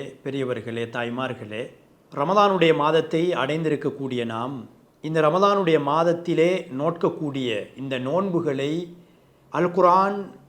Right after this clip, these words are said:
சுன்னா, நபி அவர்கள் எவ்வாறு எங்களுக்கு வாழ்ந்து காட்டியிருக்கின்றார்களோ, அவ்வாறே அந்த நோன்புகளை நோட்பதும், அந்த சட்டதிட்டங்களை கடைபிடிப்பதும் எங்கள் ஒவ்வொருவரின் மீது கட்டாயமாக இருந்து கொண்டிருக்கின்றது. எங்களுக்கு தெரியும், இந்த ரமதானுடைய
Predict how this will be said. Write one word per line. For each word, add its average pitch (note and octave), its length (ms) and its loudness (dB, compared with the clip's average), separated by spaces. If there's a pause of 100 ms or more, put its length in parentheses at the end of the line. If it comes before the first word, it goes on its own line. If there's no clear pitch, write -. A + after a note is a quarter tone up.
(260)
சுன்னா, F#3 480 -2 (160)
நபி D3+ 260 2
அவர்கள் F3 340 4
எவ்வாறு E3+ 400 4
எங்களுக்கு D#3 540 -2 (200)
வாழ்ந்து F3 320 2
காட்டியிருக்கின்றார்களோ, B2+ 1040 -2 (540)
அவ்வாறே E3+ 640 4
அந்த C#3 280 -4 (680)
நோன்புகளை E3+ 640 4
நோட்பதும், E3+ 580 2 (600)
அந்த D3+ 260 -4
சட்டதிட்டங்களை E3+ 800 2
கடைபிடிப்பதும் D3 880 0 (100)
எங்கள் C#3+ 360 -2 (100)
ஒவ்வொருவரின் D3+ 580 2
மீது C3 300 -4 (460)
கட்டாயமாக E3 720 2
இருந்து C#3 220 -4
கொண்டிருக்கின்றது. G#2+ 640 -10 (480)
எங்களுக்கு A#3 360 6
தெரியும், F3 380 2
இந்த D#3 120 0
ரமதானுடைய E3 640 4